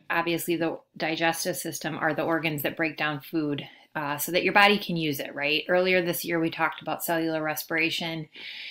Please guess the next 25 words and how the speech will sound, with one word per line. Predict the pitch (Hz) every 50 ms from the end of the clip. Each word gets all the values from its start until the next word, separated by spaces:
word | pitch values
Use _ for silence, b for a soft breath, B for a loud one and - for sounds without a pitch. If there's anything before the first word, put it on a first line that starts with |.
| B B B B
and | - 165 165 160 156 151
today | - 175 170 165
we'll | 160 160 160 151
see | - - - 165 160 160
a | 151
little | 156 165 160 160 156
video | 147 160 156 156 160 160 156 151
that | 156 147
talks | - - 151 - - - - -
a | 147
little | 151 165 165 170
bit | 151 170 165
about | 156 160 160 170 -
how | - - 160 160
those | 151 156 156 143
particles | - - - 147 147 156 - 160 156 -
get | - - 160 -
broken | 156 147 147 - 147 147 165
down | 175 170 175 175 170 170 170 165 -
and | - 151 156
built | 165 160 - -
back | 160 151 147 -
up | 165 - -
so | - - 165
that | 156 160 143 -